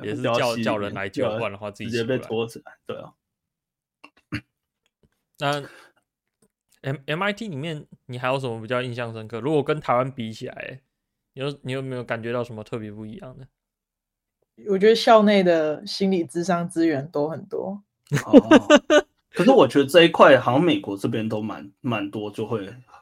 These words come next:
Speaker 2: 挺注重的。我之前在加州大学那边也是这样子。
Speaker 1: 所以才会有那个 em-，emotional support 的那个宠物的那个，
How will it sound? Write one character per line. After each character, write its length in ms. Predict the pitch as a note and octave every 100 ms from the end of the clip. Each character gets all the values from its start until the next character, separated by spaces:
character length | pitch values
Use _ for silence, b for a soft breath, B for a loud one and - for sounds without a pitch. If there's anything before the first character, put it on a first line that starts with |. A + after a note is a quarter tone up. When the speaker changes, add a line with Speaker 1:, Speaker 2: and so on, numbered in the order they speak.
| b _ _
Speaker 2:
挺 200 | - G2+
注 220 | C3 G2+
重 240 | G#2 E2 -
的。 80 |
我 140 | D2 A#2+
之 160 | -
前 180 | D#3 C#3
在 280 | A2+ C3+ A#2
加 180 | - A2+
州 40 | G#2
大 160 | A#2
学 160 | A2 -
那 40 | A2+
边 140 | G#2
也 40 | -
是 100 | -
这 140 | -
样 80 | - -
子。 100 | _ _ _
Speaker 1:
所 220 | - -
以 80 | D#3+
才 160 | C3 C3+
会 80 | D3+
有 80 |
那 100 | C3+
个 80 | C3+
em-，emotional 920 | C3 B2+ C3 C#3 B2 C3 B2+ C3 B2+
support 480 | B2+ B2 A#2 C3+ B2
的 120 | A2+ A2
那 120 | A#2
个 260 | A2+ A2 A2 C#3+
宠 240 | - B2 A2+
物 120 | B2+
的 140 | B2 A#2
那 120 | A#2
个， 200 | A2+